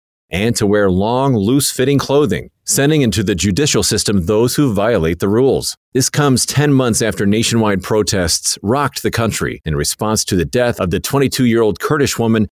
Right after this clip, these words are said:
Mahsa Amini while in the custody of Guidance Patrol for allegedly incorrectly wearing her headscarf. While police vans were taken off the streets amid the unrest, Tehran has used closed-circuit T V cameras to scan the faces of those not wearing the hijab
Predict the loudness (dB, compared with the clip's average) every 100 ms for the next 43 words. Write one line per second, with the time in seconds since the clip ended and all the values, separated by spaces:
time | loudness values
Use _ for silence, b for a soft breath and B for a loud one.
0 | _ -2 0 2 0 -2 0 2 2 2
1 | 0 -2 -2 0 0 -2 -2 -4 -4 0
2 | 0 0 -2 -2 0 -2 -2 -6 -2 0
3 | 0 0 0 2 0 -2 -2 -2 -2 0
4 | 0 0 0 0 0 -2 -4 -2 -4 _
5 | -4 0 2 0 0 0 0 -2 -4 -4
6 | -6 -10 -18 _ -4 -2 0 0 2 0
7 | 0 0 0 -2 -4 -2 0 0 -2 -2
8 | -4 -2 -2 0 0 2 2 0 2 0
9 | 0 -2 -4 -8 -8 -2 0 2 2 0
10 | 0 0 0 -2 -6 -2 0 2 0 -2
11 | -4 -2 -2 0 -2 -2 -4 -6 -8 -6
12 | -4 -2 0 0 0 -2 -2 -2 -2 -2
13 | 0 2 2 2 0 -2 0 0 0 0
14 | -2 -2 -2 -4